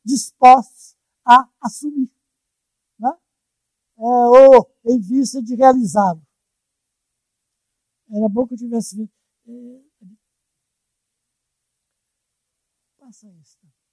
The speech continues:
É, não, deixa isso. Que que,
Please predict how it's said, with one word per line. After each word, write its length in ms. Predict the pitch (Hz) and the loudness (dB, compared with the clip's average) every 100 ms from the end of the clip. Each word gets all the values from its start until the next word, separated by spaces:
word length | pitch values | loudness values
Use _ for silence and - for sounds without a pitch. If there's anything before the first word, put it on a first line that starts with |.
| _ _ _ _ _ _ - | _ _ _ _ _ _ -8
É, 120 | 302 | -8
não, 300 | 320 247 190 _ | -4 -6 -6 _
deixa 400 | 214 285 - 208 | -12 -12 -12 -20
isso. 220 | 185 _ 156 _ _ _ _ _ _ _ _ _ _ _ _ | -20 _ _ _ _ _ _ _ _ _ _ _ _ _ _
Que 160 | - 427 | -4 -4
que, 200 | 370 | -4